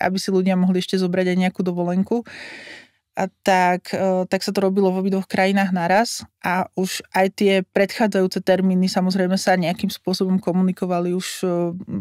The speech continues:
myslím, že v marci prišlo povolenie z Českej republiky, tak išla von tlačová správa, vedelo sa o tom, že to povolenie je a že sa čaká ešte stále na povolenie zo Slovenského úradu a že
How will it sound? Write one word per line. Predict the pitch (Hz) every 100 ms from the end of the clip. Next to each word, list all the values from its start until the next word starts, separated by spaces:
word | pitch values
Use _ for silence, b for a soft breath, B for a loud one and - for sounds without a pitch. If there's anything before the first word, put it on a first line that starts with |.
| 190
myslím, | 185 -
že | 196 208
v | 190
marci | 175 175 - 185 175
prišlo | 175 - 185
povolenie | 185 180 180 185
z | -
Českej | 180 - 190 180
republiky, | 180 175 175 -
tak | 180 180 _ -
išla | 185 - 180
von | 180 180
tlačová | 175 175 185 180
správa, | 175 - - 170 175 170
vedelo | 170 185 185
sa | - 175
o |
tom, | 170 180 175 185 B B B B -
že | 185 190
to | 185
povolenie | 180 175 175 175 180 170
je | 175 185
a | - 180
že | 180 175
sa |
čaká | 185 180 - 180
ešte | - 185
stále | - 175 175 175
na | 170 170
povolenie | 165 170 175 175 180
zo | 185
Slovenského | 180 190 175 190 - 180
úradu | 180 175 175 -
a | 180
že | 175